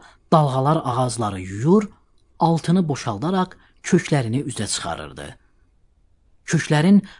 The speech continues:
qabıqlarını soyur, sanki cilalayırdı. Onları ağardıb parladırdı. Orxan sahil qəsəbəsinin uşağı olsa da,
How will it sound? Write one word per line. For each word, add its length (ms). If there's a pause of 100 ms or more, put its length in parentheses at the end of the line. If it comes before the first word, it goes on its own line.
qabıqlarını 640
soyur, 560 (180)
sanki 680
cilalayırdı. 920 (880)
Onları 380
ağardıb 640 (800)
parladırdı. 760 (1200)
Orxan 460 (180)
sahil 520
qəsəbəsinin 720
uşağı 340 (120)
olsa 280
da, 220